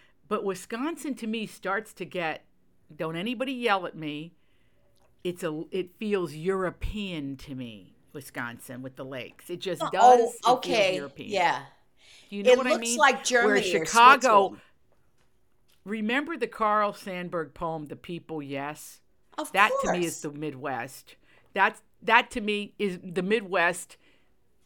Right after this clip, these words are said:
Speaker 1: in a styrofoam case that you've taken for takeout. That's the Midwest, that poem. And I
Speaker 2: Yeah.
Speaker 1: love it. But what the Midwest gave me, going to school in Indiana, was this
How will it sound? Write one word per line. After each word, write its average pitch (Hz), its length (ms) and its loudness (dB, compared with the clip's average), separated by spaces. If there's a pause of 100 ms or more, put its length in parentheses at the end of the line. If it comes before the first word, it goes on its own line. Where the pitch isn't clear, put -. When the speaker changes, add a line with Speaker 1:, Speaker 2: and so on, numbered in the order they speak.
(280)
Speaker 1:
in 196 120 -2
a 180 40 0
styrofoam 180 760 4
case 151 340 -4
that 156 200 -12
you've 147 120 -20
taken 151 280 -6
for 156 100 -14
takeout. 131 440 -6 (140)
That's 196 320 -2
the 151 140 -4
Midwest, 175 580 -2
that 139 200 -2
poem. 120 300 -8 (380)
And 160 160 -4
I 156 120 2
Speaker 2:
Yeah. 156 80 -2
Speaker 1:
love 175 320 2
it. - 160 -6 (720)
But 175 320 -4 (400)
what 208 420 -2
the 185 100 -8
Midwest 220 560 -2
gave 170 300 -4
me, 190 500 -4 (160)
going 170 200 -8
to 156 60 -12
school 180 260 -10
in 165 80 -6
Indiana, 170 520 -6
was 151 360 -6
this 151 400 -10